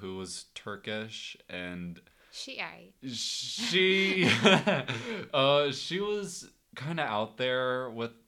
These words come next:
Speaker 1: her teaching style, and just as a person, she was kinda out
Speaker 2: Yeah.
Speaker 1: there. Um, but I remember she asked us all on the first day, like, "Oh, what do you wanna do?" And I said, like, "Oh, I wanna be a,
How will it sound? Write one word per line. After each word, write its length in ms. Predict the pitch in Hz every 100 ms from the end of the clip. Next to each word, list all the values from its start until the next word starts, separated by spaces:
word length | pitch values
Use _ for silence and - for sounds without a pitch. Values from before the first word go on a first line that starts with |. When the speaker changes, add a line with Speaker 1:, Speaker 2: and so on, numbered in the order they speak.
| _ _ _ 117
Speaker 1:
her 120 | 113
teaching 380 | 110 110 117 107
style, 420 | - 101 98 98
and 200 | 95 95
just 180 | 98 -
as 180 | 101 90
a 60 | 87
person, 480 | - 85 87 90 87
she 140 | 92
was 120 | 92
kinda 320 | - 98 95 92
out 180 | 92
Speaker 2:
Yeah. 100 | - 92
Speaker 1:
there. 300 | 95 95 98 - - _ -
Um, 520 | 98 92 87 87 87 - - -
but 140 | 104
I 180 | 95 101
remember 560 | 117 107 107 107 104
she 480 | 101 - 110 107 104
asked 340 | - 95 98 -
us 140 | 104 101
all 160 | 95
on 120 | 98
the 80 | 98
first 400 | - 98 92 -
day, 160 | 92 90
like, 340 | 90 87 87 -
"Oh, 100 | 98
what 200 | 92 95
do 40 |
you 80 | 95
wanna 260 | 92 92
do?" 360 | 87 87 87 90
And 180 | 87 87
I 100 | 90
said, 380 | 87 - 90 90
like, 240 | 87 85 -
"Oh, 160 | 127
I 100 | 131
wanna 280 | 123 117 117
be 160 | 107 107
a, 100 | 101